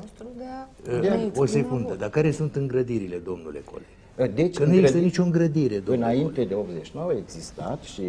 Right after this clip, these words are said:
Speaker 3: îngrădirea că n-avem dreptul, și acum
Speaker 2: Înainte de
Speaker 3: folosesc din
Speaker 2: optzeci și nouă,
Speaker 3: adins,
Speaker 2: nu.
Speaker 3: de, în optzeci și nouă, care nu s-a reparat nici în acești ani, eh, dreptul de a construi o,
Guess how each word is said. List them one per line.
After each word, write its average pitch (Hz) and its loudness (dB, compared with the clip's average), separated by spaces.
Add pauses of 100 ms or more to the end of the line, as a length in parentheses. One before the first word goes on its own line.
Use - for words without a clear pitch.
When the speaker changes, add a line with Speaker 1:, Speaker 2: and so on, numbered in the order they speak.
(260)
Speaker 3:
îngrădirea 165 -2
că 127 2
n-avem 160 0 (180)
dreptul, 131 0 (360)
și - -10
acum 135 -4
Speaker 2:
Înainte 131 0
de 151 8
Speaker 3:
folosesc 131 10 (100)
din 165 10
Speaker 2:
optzeci 143 10
și 151 10
nouă, 160 8
Speaker 3:
adins, 160 0
Speaker 2:
nu. 135 0
Speaker 3:
de, 160 6
în 156 6
optzeci 113 2
și - -14
nouă, 170 -2 (120)
care 139 4
nu 131 -2
s-a 123 -2
reparat 104 -2
nici 139 -2 (140)
în 92 2 (440)
acești - 0
ani, 160 4 (300)
eh, 107 6
dreptul 151 2
de 127 8
a 120 4
construi 110 -2 (300)
o, 107 6